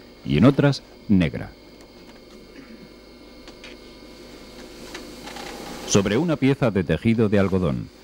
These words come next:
Simón, guiada por unos patrones triangulares como si de un sastre se tratase, marca con el jaboncillo cada una de las nueve partes en que está dividida la tela de un paraguas.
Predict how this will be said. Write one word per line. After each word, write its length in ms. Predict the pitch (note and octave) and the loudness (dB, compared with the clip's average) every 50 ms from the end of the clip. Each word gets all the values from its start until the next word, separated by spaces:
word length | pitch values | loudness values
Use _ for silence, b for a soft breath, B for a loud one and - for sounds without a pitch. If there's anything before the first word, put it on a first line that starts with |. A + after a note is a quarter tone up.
| - - - - | -20 -20 -18 -6
Simón, 520 | - - G#2+ G2+ A2+ F#2+ C#2 B1 A1+ G#1+ - - - - - - | 0 2 4 4 6 4 2 0 -4 -8 -12 -18 -20 -16 -10 -4
guiada 420 | C#2+ C#2+ D#2 F2 F#2+ F#2 F2+ E2+ | 0 2 2 4 2 2 0 -2
por 180 | - F#2 F2 G#2+ | 0 2 4 4
unos 200 | C3 C#3+ B2+ - | 6 4 4 2
patrones 540 | - G#2 F2+ - - B2 B2 B2+ B2 A#2+ | 2 0 2 4 4 4 4 4 2 2
triangulares 720 | - A#2 A2 G#2 G#2 G2+ F#2 F2 C#2+ B1 A#1 - C#2+ - | 2 2 4 4 4 4 2 2 0 0 -2 -6 -8 -10
como 320 | - - - F#2+ F#2 F2+ E2+ | -4 0 2 4 4 2 2
si 140 | - F#2 D#2 | 0 0 2
de 120 | A2 C#3+ | 4 4
un 120 | D3+ C#3+ | 4 4
sastre 440 | C#3+ - F#2+ D#2+ - - - C2+ C#2 | 2 0 -2 -2 -2 -4 -2 -2 -2
se 140 | - - C#2+ | -2 -2 -2
tratase, 500 | - - D#2 D2+ A2+ A2 - - G#2+ F#2 B B B B B B B - - | -2 0 2 4 4 4 6 4 0 0 B B B B B B B -6 0
marca 360 | D#2 E2 G#2 A#2+ A#2+ D3 C3+ | 2 4 4 4 2 0 0
con 160 | - C#3+ C#3 | 2 4 4
el 100 | C3+ B2+ | 4 2
jaboncillo 640 | A2+ - B2 A2 A#2 A2+ A2 - D3+ C#3+ C3 C3+ B2+ | 2 2 2 2 2 2 2 2 2 4 4 4 4
cada 260 | - D3+ D3 C#3 A#2+ | 4 4 4 6 4
una 280 | A#2 C3+ D3 D3+ C#3 B2+ | 4 4 4 2 2 2
de 120 | G#2+ G#2+ | 2 2
las 200 | E2+ D#2 D2+ - | 0 0 0 2
nueve 340 | F#2 F#2 A2 C#3 D3 A3+ F#2 | 2 4 4 4 4 2 0
partes 480 | - C3 C3+ C3 - - B2+ A#2 - - - - | 0 0 0 2 2 0 0 0 0 -6 -6 0
en 180 | F2+ F#2+ F#2 E2+ | 2 2 2 2
que 140 | - - | 0 -2
está 260 | D2+ D2 - - C#3+ C#3 | -4 0 2 2 2 2
dividida 600 | A#2 G2 F#2 C#2 C2+ B1 G2 A2 G#2+ A#2 A2+ G2 | 2 0 0 0 2 2 2 2 4 2 0 0
la 160 | C#2+ A1+ - | 0 -4 -4
tela 360 | - - E2 E2 F2+ F#2+ G2+ | -2 0 0 2 2 2 0
de 140 | F2+ C#2+ B1 | 0 -2 -2
un 160 | B1 B1+ B1 | -2 -2 -2
paraguas. 580 | - D#2 F2+ A2 F#2 A1 G1+ G1+ G#1+ - - | 0 2 4 4 4 2 0 -6 -8 -8 -10